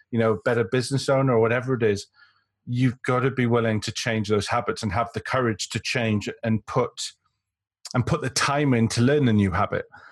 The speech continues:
And I just won-, wondered what you thought about that.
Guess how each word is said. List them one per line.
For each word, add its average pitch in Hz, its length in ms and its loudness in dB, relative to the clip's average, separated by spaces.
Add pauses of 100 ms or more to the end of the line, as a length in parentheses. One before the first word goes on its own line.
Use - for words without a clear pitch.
(280)
And 117 140 0
I 117 100 2
just 120 300 -4
won-, 123 360 0
wondered 123 400 0
what 123 200 0
you 135 60 -2
thought 175 200 0
about 98 200 -2
that. - 140 -6